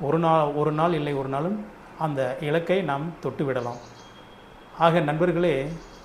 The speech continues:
கோள்கள் அவ்வப்போது பெயர்ச்சியாகிக் கொண்டே தான் இருக்கும். நம் வாழ்க்கை நாம் தான் நடந்து செல்ல வேண்டும். பாதம் வலிக்குதே, நடப்பது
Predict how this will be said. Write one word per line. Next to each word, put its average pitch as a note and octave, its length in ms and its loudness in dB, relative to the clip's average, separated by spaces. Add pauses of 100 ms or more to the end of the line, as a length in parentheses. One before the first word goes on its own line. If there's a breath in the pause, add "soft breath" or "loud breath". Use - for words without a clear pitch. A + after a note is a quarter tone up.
(140)
கோள்கள் F#3+ 380 6 (580)
அவ்வப்போது D3+ 400 2 (100)
பெயர்ச்சியாகிக் D3 420 0
கொண்டே C3 200 -2
தான் C#3+ 220 -2
இருக்கும். - 300 -10 (1080)
நம் D#3 180 4
வாழ்க்கை F3 300 4 (100)
நாம் C#3 180 0
தான் D#3 160 -2
நடந்து C3+ 300 -2
செல்ல B2 160 -4 (100)
வேண்டும். A2+ 300 -12 (840)
பாதம் E3+ 320 8
வலிக்குதே, E3 440 4 (640)
நடப்பது D#3+ 340 2